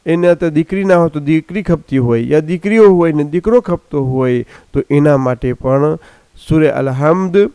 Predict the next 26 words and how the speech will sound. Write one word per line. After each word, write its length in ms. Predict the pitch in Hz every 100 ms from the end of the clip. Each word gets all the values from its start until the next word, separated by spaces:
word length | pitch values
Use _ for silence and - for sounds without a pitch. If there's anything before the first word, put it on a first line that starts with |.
| _ _ -
આયતલ 420 | 139 143 135 123
કુરસી, 800 | 113 123 117 - 147 175 196 214 - _ - -
સૂરે 280 | 139 135 131
કુલ 240 | - 127
હુવલ્લાહુ 760 | 120 127 123 127 127 127 123
અહદ, 600 | 123 127 131 156 214 202 233 - _
સૂરે 340 | - 147 135
કુલ 260 | 127 143 139
અઉઝુ 440 | 123 135 127 127
બિરબ્બિન 520 | 123 123 123 113 127
નાસ, 540 | 123 123 143 190 233 - - - -
સૂરે 260 | 143 135
કુલ 260 | - 139 135
અઉઝુ 440 | 131 127 127 123
બિરબ્બિલ 560 | 123 120 120 113 123 117
ફલક, 720 | - 127 135 170 208 226 233 - -
સૂરે 400 | - 139 131 123
કાફ, 300 | - 123 120
એટલે 180 | 143 147
ચાર 380 | - 151 147
કુલ, 520 | 135 - 190 254 320 359 _ _
આયતલ 380 | 135 147 147 139
કુરસી 540 | - 156 151 - 220
અને 300 | - 135 135
સૂરે 240 | 143 135 127
અલહમ્દ 580 | 117 120 139 131 123